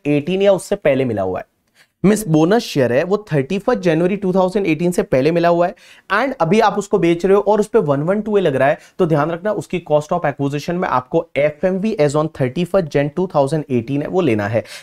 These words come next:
ये क्यों ले रहे हैं, इसका लॉजिक आपको वन वन टू ए में समझ में आ जाएगा।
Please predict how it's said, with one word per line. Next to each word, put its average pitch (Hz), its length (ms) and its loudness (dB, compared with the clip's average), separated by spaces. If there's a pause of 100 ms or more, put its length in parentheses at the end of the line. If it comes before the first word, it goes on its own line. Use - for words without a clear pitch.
ये 185 100 4
क्यों 202 260 4
ले 208 160 4
रहे 208 140 0
हैं, 226 180 -4
इसका 180 300 -4
लॉजिक 139 400 0
आपको 156 240 -4
वन 127 120 -2
वन 135 160 -2
टू 127 180 -4
ए 120 40 -2
में 139 100 -4
समझ 104 280 -8
में 165 180 2 (200)
आ 143 100 4
जाएगा। 101 360 2